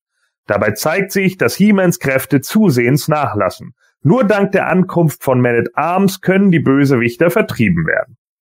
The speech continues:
Nachdem He-Man auch Battlecat zu sich gerufen hat, werden die Masters von Soa zum wandelnden Berg geleitet. Als He-Man das Innere des Monstrums betritt, enthüllt ihm der Berg, dass seine Kräfte in ein titanisches,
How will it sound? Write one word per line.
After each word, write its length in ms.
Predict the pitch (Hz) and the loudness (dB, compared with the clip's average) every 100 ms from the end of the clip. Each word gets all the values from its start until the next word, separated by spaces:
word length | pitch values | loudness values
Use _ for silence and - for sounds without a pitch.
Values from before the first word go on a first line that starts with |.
| _ - _ - | _ -20 _ -6
Nachdem 380 | 143 139 202 196 | -4 -2 0 2
He-Man 460 | 165 226 233 214 190 | 4 4 2 0 0
auch 260 | 165 - | 0 -2
Battlecat 500 | 180 190 143 - 107 | 0 0 0 0 -4
zu 120 | - 104 | -2 -2
sich 180 | 107 | 0
gerufen 400 | - 104 110 113 | 0 0 0 0
hat, 220 | 107 151 127 | -2 -2 -2
werden 200 | 127 120 | 0 2
die 120 | 113 | 2
Masters 500 | 117 151 - 160 - | 0 -2 0 -2 0
von 180 | 127 117 | 0 2
Soa 300 | 139 165 151 | 2 0 0
zum 260 | 127 110 | 0 0
wandelnden 440 | 117 135 135 147 143 | 2 0 0 0 0
Berg 260 | 147 139 | -2 -2
geleitet. 500 | 107 92 87 87 95 - - - | -2 -2 -2 -4 -6 -8 -18 -8
Als 280 | - 110 - | -2 -2 0
He-Man 320 | 208 226 208 | 0 2 2
das 160 | 170 - | 0 -2
Innere 440 | - 226 220 160 | 0 2 2 2
des 220 | 143 127 | 2 2
Monstrums 560 | 127 123 127 - 123 110 | 2 2 0 0 -2 0
betritt, 460 | - - - 202 - | -4 -6 -2 -4 -2
enthüllt 480 | 123 120 170 220 - | -2 0 0 0 0
ihm 160 | 156 | 2
der 120 | 131 117 | 2 0
Berg, 340 | 131 170 - | -2 -4 -2
dass 140 | 123 - | -2 0
seine 260 | 117 113 | -2 -2
Kräfte 440 | 113 156 180 - 156 | -4 -4 -4 -2 -2
in 260 | 120 131 | 0 0
ein 340 | - 120 120 117 | -2 -2 -2 -2
titanisches, 840 | 135 127 - 190 202 190 - 160 | -6 -6 -6 -2 0 -2 -2 -4